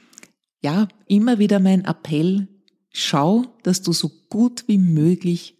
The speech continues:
darauf vorbereitet bist. Durch diese Vorbereitung verbringst du auch deine irdischen Tage in viel größerem Frieden, ohne Schuldgefühle, ohne schlechtes Gewissen,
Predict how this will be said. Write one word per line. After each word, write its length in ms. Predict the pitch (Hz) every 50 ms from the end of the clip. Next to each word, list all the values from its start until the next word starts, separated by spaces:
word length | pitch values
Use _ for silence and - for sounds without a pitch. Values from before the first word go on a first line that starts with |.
| _
darauf 320 | - 165 165 143 143 147 143
vorbereitet 840 | - - - 143 143 143 156 147 143 - - - - - - -
bist. 420 | - - - - - - - - _ _ _ _ _ _ _ _ _ _ _ _ _ _ - - - - - - _ _ _ _ _
Durch 180 | - 196 185 -
diese 280 | - 208 196 - 196
Vorbereitung 1040 | 180 - - 151 190 240 - 233 202 - 143 135 135 139 - - 156 160 180 208 233 - _ _ _ _
verbringst 640 | - - 180 - 165 160 175 196 220 202 - -
du 60 | -
auch 400 | - 147 151 175 196 - - - - _
deine 280 | - 175 165 160 160 - - _
irdischen 680 | - 202 220 220 214 220 - 202 180 - - 175 160 -
Tage 580 | - 156 170 165 165 165 165 165 135 131 139 - _ _ _ -
in 140 | 175 151
viel 400 | 151 - - - - 190 196 190
größerem 960 | - - - 139 139 143 160 180 - - - 190 185 - 175 165 165 170 185 - _
Frieden, 640 | - - - - 165 185 185 185 190 185 143 143 - _ _ _ _ _ - - - - - _ _ _ _
ohne 340 | - 170 175 185 190 196 196
Schuldgefühle, 1040 | 190 - - - 196 185 180 185 - - 180 175 - - - 156 151 143 139 143 143 143 _ _ _ _ _ _
ohne 300 | 170 170 180 190 202 196
schlechtes 560 | 185 - 185 175 180 175 - - 180 - -
Gewissen, 540 | - 190 170 170 170 - - - 147 131